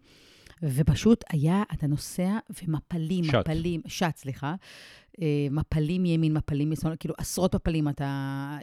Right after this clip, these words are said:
Speaker 1: התמונות לא קולטות את זה, אבל אתה מסתכל ימינה ואתה כל, הכל נוזל, נוזל, נוזל, זה היה פשוט מדהים, וזכינו בזה קשת בענן מטורפת ש-, שפגעה במפל,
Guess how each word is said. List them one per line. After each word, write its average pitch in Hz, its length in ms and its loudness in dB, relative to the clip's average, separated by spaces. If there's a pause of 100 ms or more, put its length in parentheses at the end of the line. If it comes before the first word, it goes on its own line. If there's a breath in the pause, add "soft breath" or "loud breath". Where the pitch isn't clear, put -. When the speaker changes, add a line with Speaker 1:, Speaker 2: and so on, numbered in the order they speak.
(100)
Speaker 1:
התמונות 190 420 0
לא 202 60 0
קולטות 185 240 0
את 156 40 -6
זה, 147 100 0
אבל 139 100 -2
אתה 147 120 -2
מסתכל 156 340 -2
ימינה 185 180 0
ואתה - 220 -6
כל, 180 300 0 (400)
הכל 240 220 0
נוזל, 196 300 2
נוזל, 180 360 -2
נוזל, 175 200 0
זה 143 60 -2
היה 160 60 -4
פשוט - 200 -6
מדהים, 165 360 -2 (420 loud breath)
וזכינו 160 400 -2
בזה 147 160 -4
קשת 160 320 -2
בענן 151 300 0
מטורפת 151 640 -2
ש-, - 100 -8 (160)
שפגעה - 1040 -8
במפל, 170 460 -2